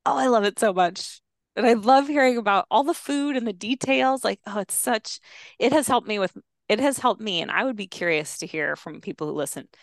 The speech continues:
if it has helped you unearth memories that you've forgotten.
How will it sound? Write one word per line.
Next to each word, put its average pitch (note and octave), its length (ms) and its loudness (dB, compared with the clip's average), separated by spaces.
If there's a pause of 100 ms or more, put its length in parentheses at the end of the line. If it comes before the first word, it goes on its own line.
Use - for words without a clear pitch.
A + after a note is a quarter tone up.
(360)
if F#3 140 -6
it F#3 80 -2
has E3 120 -4
helped - 380 -2
you D3+ 200 -8
unearth C#3+ 420 -10
memories - 440 -14
that - 140 -12
you've - 180 -16
forgotten. - 580 -16